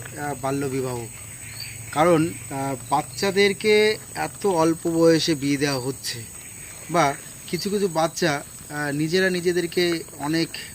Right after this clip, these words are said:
পাকা মনে করে নিচ্ছে বা অনেকে বুদ্ধিমান মনে করে নিচ্ছে। কারণ তারা সমাজ সম্পর্কে সচেতন নয়, আহ, তারা পরিবেশ সম্পর্কে কোনো কিছু জানে না, তারা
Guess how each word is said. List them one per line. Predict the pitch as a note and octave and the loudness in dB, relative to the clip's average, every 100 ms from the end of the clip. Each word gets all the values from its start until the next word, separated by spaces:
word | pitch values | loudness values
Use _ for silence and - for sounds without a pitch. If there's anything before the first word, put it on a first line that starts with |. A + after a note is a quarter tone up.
| - | -4
পাকা | C#3+ D3+ F3+ | -2 2 2
মনে | E3+ D#3+ D3 | 2 2 0
করে | C3+ | -2
নিচ্ছে | B2+ A#2+ - B2+ | -4 -6 -8 -4
বা | C3+ C#3 C3 - - - - | 0 0 0 -8 -18 -18 -8
অনেকে | D3 D3+ D#3+ | -4 -2 -2
বুদ্ধিমান | B2+ D3 C#3+ D#3+ F#3 F#3 | -2 -6 -4 0 2 2
মনে | D#3+ D3+ | 2 2
করে | C3+ C3 | 0 -4
নিচ্ছে। | B2+ - C3 B2 - - - - - | -6 -8 -10 -10 -14 -18 -18 -18 -4
কারণ | D#3 D#3 C#3+ D3+ - | 0 0 -2 -6 -4
তারা | C#3+ D3+ D#3 D#3 - - - - | 2 4 4 2 -6 -18 -14 -10
সমাজ | - D#3 F3+ G3+ G#3 | -6 -4 0 0 0
সম্পর্কে | - E3 E3+ E3+ F3 F#3+ | -2 -4 -4 -4 -2 -2
সচেতন | F3+ D3 C#3 C#3+ D3 | -2 -4 -4 -2 2
নয়, | C#3+ C3+ C#3 D#3+ F#3 - - - - - | 2 4 4 4 0 -10 -16 -14 -12 -2
আহ, | C#3 C#3 C#3 | 2 2 2
তারা | C#3+ D3+ D#3 D#3 - - | 2 4 2 -2 -10 -2
পরিবেশ | D3+ E3 G3 G#3+ | 2 4 6 4
সম্পর্কে | - F3+ E3 D#3 D#3 | 2 -2 -2 -2 0
কোনো | D3+ C#3 | 0 0
কিছু | C#3 C#3+ | -2 -2
জানে | C3 B2+ C#3+ | -2 0 2
না, | D#3+ E3 - - - - | 2 0 -6 -16 -16 -12
তারা | - C#3 D3+ D3+ D3 | -6 -2 0 -2 -4